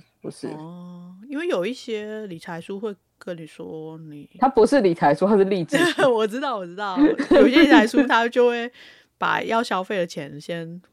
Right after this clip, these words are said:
Speaker 2: 拨出来嘛，通常是这样子。
Speaker 1: 对，它不是，它不是这种书。
Speaker 2: 嗯。
Speaker 1: 它真的是一个心路历程式的故事，但因为我非常喜欢这本书，嗯。我真的是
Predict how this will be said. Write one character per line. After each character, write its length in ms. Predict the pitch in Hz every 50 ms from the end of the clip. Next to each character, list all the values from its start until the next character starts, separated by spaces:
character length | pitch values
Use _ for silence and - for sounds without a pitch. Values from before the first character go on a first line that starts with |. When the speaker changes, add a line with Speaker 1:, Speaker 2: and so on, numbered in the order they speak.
| _
Speaker 2:
拨 220 | - 175 165 165 175
出 260 | - - 170 151 160
来 240 | 170 160 - - -
嘛， 280 | - - 175 175 185 - _ _
通 180 | - 175 180
常 120 | 180 160 147
是 80 | 165
这 80 | - 135
样 220 | 127 - - - - - -
子。 140 | 175 -
Speaker 1:
对， 20 | -
它 140 | - 214 214
不 160 | 214 185 175
是， 180 | 175 190 185 165
它 180 | - - 214 214
不 120 | 208 220
是 100 | 226 208
这 80 | 208 190
种 220 | 175 165 143 139 151
书。 300 | 143 - - - 151 156 _ _ _ _ _ _ -
Speaker 2:
嗯。 200 | 175 156 147 147 151
Speaker 1:
它 140 | - 240 254
真 120 | 262 269 269
的 80 | 254 247
是 180 | 233 233 233 240
一 60 | 208
个 380 | - 214 202 190 185 185 185
心 280 | 202 - - 233 220 220
路 200 | 233 220 185 185
历 160 | 185 190 165
程 260 | 160 - - - -
式 220 | 160 - - 175 156
的 120 | - - - -
故 160 | 160 139 104
事， 320 | 165 - - 156 117 82 -
但 180 | - 220 226 233
因 60 | 240
为 60 | 226
我 100 | 202 175
非 100 | 175 214
常 160 | 202 185 180
喜 100 | 180 -
欢 180 | 180 156 143 160
这 100 | 165 190
本 180 | 156 147 117 147
书， 140 | - 165
嗯。 20 | 160
我 100 | 147 135
真 160 | - 165 160
的 120 | 160 156
是 280 | 165 170 165 165 165 165